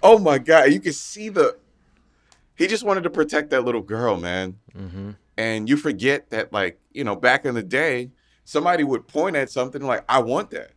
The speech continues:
Speaker 1: That's mine.
Speaker 2: Mm-hmm.
Speaker 1: I don't care what you're saying. Sure, you bought that. Sure that, sure that's your family member. Sure that's your cart.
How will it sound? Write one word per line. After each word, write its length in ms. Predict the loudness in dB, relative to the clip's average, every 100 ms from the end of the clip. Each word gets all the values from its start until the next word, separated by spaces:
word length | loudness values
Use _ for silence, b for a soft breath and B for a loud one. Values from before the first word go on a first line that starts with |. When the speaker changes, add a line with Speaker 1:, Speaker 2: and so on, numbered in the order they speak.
| -2
Speaker 1:
That's 240 | -2 -2
mine. 400 | -2 0 0 -4
Speaker 2:
Mm-hmm. 140 | -8 0
Speaker 1:
I 140 | 2
don't 180 | 4 0
care 200 | -2 -2
what 360 | -2 0 0 0
you're 160 | -6 -4
saying. 480 | -2 -2 -4 -12 -18 _ _ _ _
Sure, 300 | -8 4 6 6
you 140 | 4
bought 320 | 2 0 0
that. 240 | -2 -4 -4
Sure 280 | -4 0 2
that, 220 | 2 0
sure 260 | -2 2 4
that's 220 | 4 4
your 80 | 0
family 380 | 2 0 0 -6
member. 320 | -6 -4 -6
Sure 260 | -4 -6 -2
that's 240 | -2 -4
your 100 | -8
cart. 380 | -2 0 0 -2